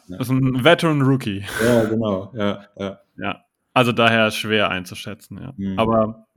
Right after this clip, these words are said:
Speaker 2: ich glaube, er kann, er kann spielen. Ob er halt auf Dauer ein Starter auf N-F-L-Niveau ist, werden wir sehen.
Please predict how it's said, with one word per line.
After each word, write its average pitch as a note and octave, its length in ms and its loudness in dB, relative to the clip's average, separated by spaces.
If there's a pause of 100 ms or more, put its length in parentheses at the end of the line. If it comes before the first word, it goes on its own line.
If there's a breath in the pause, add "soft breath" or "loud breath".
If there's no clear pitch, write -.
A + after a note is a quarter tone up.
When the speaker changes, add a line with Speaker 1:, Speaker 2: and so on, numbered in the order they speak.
(140)
Speaker 2:
ich - 160 -10
glaube, C3 300 4
er A#2+ 120 4
kann, A#2 400 -2
er A2 140 -4
kann A2 180 -6
spielen. D3 540 -2 (460 loud breath)
Ob A#2+ 180 0
er A2+ 80 2
halt A2+ 180 2
auf A2 160 -4
Dauer A#2 300 2
ein A2+ 240 -2
Starter A2 420 0
auf G#2+ 100 -8
N-F-L-Niveau A2 680 -2
ist, A2 160 -8
werden G#2 160 -4
wir G2+ 100 -4
sehen. B2+ 380 -4